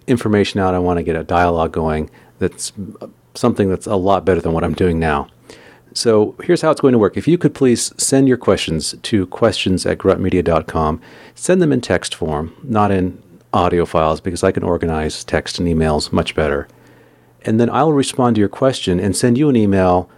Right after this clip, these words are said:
that'll just will say, "Please check out Regrunt, you know, ten or seventeen to listen to your answer."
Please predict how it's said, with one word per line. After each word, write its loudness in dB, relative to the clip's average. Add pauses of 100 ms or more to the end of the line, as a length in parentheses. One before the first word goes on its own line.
(280)
that'll -2
just 0
will 2
say, 2 (560)
"Please 0
check 0
out 2
Regrunt, 0
you -8
know, -10 (120)
ten 2
or -2
seventeen 2 (220)
to -2
listen 2
to -4
your 4
answer." 0